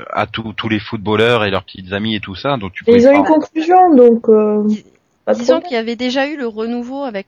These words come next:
Speaker 3: euh, la fin de la saison trois, le début de la saison quatre, où c'était, euh, à part, euh, comment, il y avait combien ? Deux, trois,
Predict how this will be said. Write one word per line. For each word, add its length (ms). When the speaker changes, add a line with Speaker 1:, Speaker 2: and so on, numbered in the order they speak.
Speaker 3:
euh, 840
la 140
fin 160
de 60
la 80
saison 340
trois, 160
le 60
début 180
de 60
la 80
saison 240
quatre, 320
où 40
c'était, 520
euh, 500
à 80
part, 360
euh, 680
comment, 180
il 140
y 60
avait 100
combien ? 420
Deux, 160
trois, 720